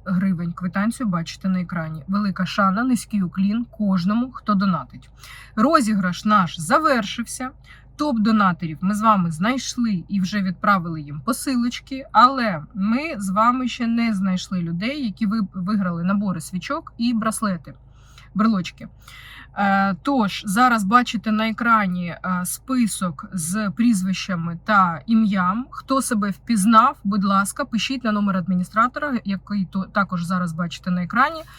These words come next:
Відгукніться, будь ласка, і отримайте свій подарунок. Що ж я завжди, як чебурашка отой, шукаю друзів, розумієте? Ну, прошу ж вказувати номери телефонів. Ну, от як з вами боротися? От скажіть.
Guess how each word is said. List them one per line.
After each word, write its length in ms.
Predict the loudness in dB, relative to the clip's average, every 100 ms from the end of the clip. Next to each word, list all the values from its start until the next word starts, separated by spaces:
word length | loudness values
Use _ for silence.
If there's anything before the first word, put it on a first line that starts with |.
| -20 -2
Відгукніться, 1120 | 2 2 2 0 0 4 6 6 2 -4 -8
будь 220 | -6 -4 4
ласка, 460 | 6 6 2 -8 -4
і 100 | -4
отримайте 680 | -2 -2 -2 0 -4 -6
свій 420 | -10 -6 -2 -2 -2
подарунок. 600 | -2 2 2 2 0 -4 -14 -20 -20 -12
Що 280 | 0 2
ж 160 | 2 0
я 300 | 0 0 0
завжди, 500 | 6 6 6 2 -2
як 300 | 2 2 0 -8 -10
чебурашка 720 | -4 -2 2 8 8 6 -4
отой, 240 | -6 -4 -6
шукаю 360 | -4 2 2
друзів, 460 | 2 0 0 -2 -8 -8
розумієте? 640 | -4 -2 -2 -2 -8 -14 -20 -20 -20 -20 -2
Ну, 140 | 0
прошу 400 | 0 0 -2 -2
ж 100 | -6
вказувати 580 | 0 0 2 0 -4 -2
номери 360 | -2 0 0 -2
телефонів. 680 | -6 -8 -6 -8 -8 -10 -10
Ну, 160 | -6 -6
от 140 | -2
як 200 | -2 0
з 80 | -4
вами 280 | -4 -4 -6
боротися? 580 | -6 -8 -12 -16 -16
От 80 | -16
скажіть. 500 | -10 -4 -4 -4 -12